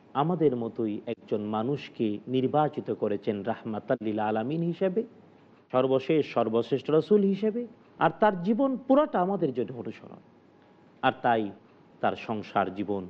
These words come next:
পারিবারিক জীবন, আর হা, সন্তান সন্ততির জীবন।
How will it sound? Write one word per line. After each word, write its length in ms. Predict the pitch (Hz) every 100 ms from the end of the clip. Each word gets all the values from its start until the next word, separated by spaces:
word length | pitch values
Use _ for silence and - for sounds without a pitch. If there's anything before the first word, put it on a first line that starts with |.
| 104 - - - - - -
পারিবারিক 540 | 165 180 143 120 98
জীবন, 420 | 101 101 117 101 92
আর 160 | 120 101
হা, 220 | 104 92 -
সন্তান 420 | 113 101 104 95
সন্ততির 520 | - 107 98 98 101 85
জীবন। 200 | 98 85